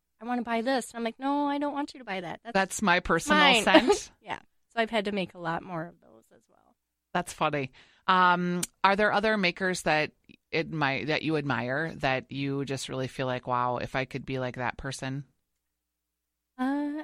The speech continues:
Speaker 1: I would say Hagen and Oates. I really, I like following them. And
Speaker 2: Yeah, they've
Speaker 1: they're
Speaker 2: done a
Speaker 1: really
Speaker 2: great job. They have a
Speaker 1: Well
Speaker 2: f-, a furnishing company.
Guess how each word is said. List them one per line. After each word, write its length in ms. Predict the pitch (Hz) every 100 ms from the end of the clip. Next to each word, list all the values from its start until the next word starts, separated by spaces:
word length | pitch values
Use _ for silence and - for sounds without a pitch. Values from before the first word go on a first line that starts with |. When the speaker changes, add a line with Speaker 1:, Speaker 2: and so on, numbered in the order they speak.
| -
Speaker 1:
I 40 | 320
would 100 | 427
say 220 | - 440
Hagen 280 | 427 302 330
and 120 | 440 381
Oates. 460 | 214 311 - - - _ -
I 60 |
really, 600 | 240 262 254 262 269 262 _ _ _
I 40 | 226
like 180 | 240 247 _ _ _
following 320 | 214 214 226
them. 260 | 220 202 214
And 80 | 202
Speaker 2:
Yeah, 240 | 196 202
they've 180 | 175 185
Speaker 1:
they're 140 | 202 202
Speaker 2:
done 40 |
a 40 | 220
Speaker 1:
really 80 | 214
Speaker 2:
great 180 | 190
job. 340 | 196 175 165 127 -
They 100 | -
have 120 | 165 151
a 40 |
Speaker 1:
Well 20 |
Speaker 2:
f-, 240 | 151 - -
a 200 | 156 139
furnishing 600 | - 156 156 - 156 147
company. 500 | - 151 156 156